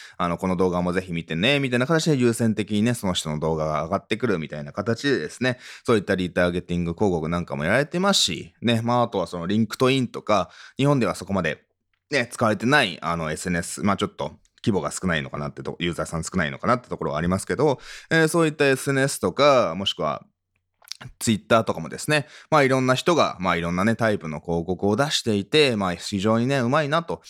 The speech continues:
いうふうに思うわけですよ。まあ、なので、そのね、<laughs> オンラインマーケティングをね、僕みたいに教えてる方はですね、こういった英語圏に来るとですね、まあ、ね、あの、まあ、特にアメリカ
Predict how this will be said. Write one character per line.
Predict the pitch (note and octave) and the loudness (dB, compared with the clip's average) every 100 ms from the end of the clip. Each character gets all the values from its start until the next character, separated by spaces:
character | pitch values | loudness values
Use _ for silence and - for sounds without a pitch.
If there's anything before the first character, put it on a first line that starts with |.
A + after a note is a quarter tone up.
| - - | -10 0
い | |
う | F3+ | 2
ふ | |
う | E3 | 4
に | G#2+ | 2
思 | D#3+ A3+ | 2 2
う | |
わ | C#3 | 2
け | G2+ | 0
で | D#2 | -6
す | - D2 | -6 -8
よ。 | - - - | -8 -12 0
ま | F#3 | 4
あ、 | |
な | G3 | 4
の | C#3 | 4
で、 | C3+ A#2 | 4 2
そ | C3+ | 2
の | C3+ | 2
ね、 | F3+ D#3+ | 4 2
<laughs> | C#3+ | 2
オ | D3 | 2
ン | |
ラ | E3+ | 4
イ | D#3+ | 2
ン | |
マ | E3 | 4
ー | D3+ | 2
ケ | C3 | 2
テ | G#2+ | 0
ィ | F2+ | -2
ン | |
グ | D#2 | -2
を | |
ね、 | F2+ | -2
僕 | F2+ F2+ | -2 0
み | F#2+ | 0
た | E2+ | 0
い | D#2 | -2
に | E2 | -2
教 | A2 | 0
え | |
て | G#2 | 0
る | A#2 | 0
方 | C#3 C#3 | 0 2
は | G#2 | 0
で | D2 | -2
す | - | -4
ね、 | G#2+ A2 - - - | -4 -4 -8 -18 0
こ | C#3+ | 4
う | |
い | C3 | 4
っ | |
た | - A2+ | 4 2
英 | G#2+ | 4
語 | A2+ A2+ | 2 0
圏 | A2+ F2 | 0 0
に | D#2 | -2
来 | C#3+ | 0
る | D3+ | 0
と | A#2 | 0
で | D#2+ D2 | -2 -2
す | - | 0
ね、 | B2+ B2+ | 2 2
ま | G#2 E2 - | 2 -2 -6
あ、 | - | -4
ね、 | G2+ E2+ | -2 -2
あ | D#2 E2+ | -2 0
の、 | D#2+ D#2 C#2+ | 0 -2 0
ま | F2+ | -2
あ、 | |
特 | G2+ | 0
に | F#2 | 0
ア | D#2 | 0
メ | F2+ | 0
リ | F2 | 0
カ | F2+ - | 0 -2